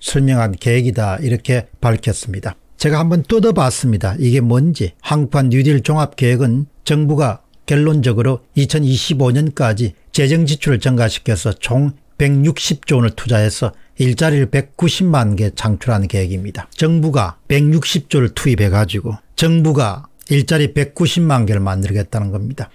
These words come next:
여러분, 여기서 주목하셔야 될 것은 모든 주어가 정부가입니다. 정부가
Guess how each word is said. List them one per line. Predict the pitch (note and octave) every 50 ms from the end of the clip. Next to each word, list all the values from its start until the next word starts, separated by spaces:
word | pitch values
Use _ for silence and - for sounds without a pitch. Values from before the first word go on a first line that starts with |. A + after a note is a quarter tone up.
| - - - -
여러분, | C3+ C3 B2+ C3+
여기서 | D#3+ D#3+ D3+ - E3 D#3 - -
주목하셔야 | - - D#3+ D#3 D#3 - - D3+ C#3 A2 C#3+ B2
될 | B2 A#2+
것은 | - - C3+ A2+ D3+ B2+ B2+ C3+ - - - - - - - -
모든 | C3 B2 - C#3+ D#3 E3+ F3+ F3+ F3+ E3+ D#3+ C#3+ -
주어가 | - - E3+ E3+ F3 F3 F3 D#3 D#3 C#3+ B2+ A2+
정부가입니다. | - - C#3+ D3 D3 C#3 C#3+ C#3+ B2 A2 G2 G2+ A2 - - G#2 - - _ _
정부가 | - E3+ E3 E3 E3+ D#3+ D#3+ C#3+ C#3 A2 F#2+ F2+ -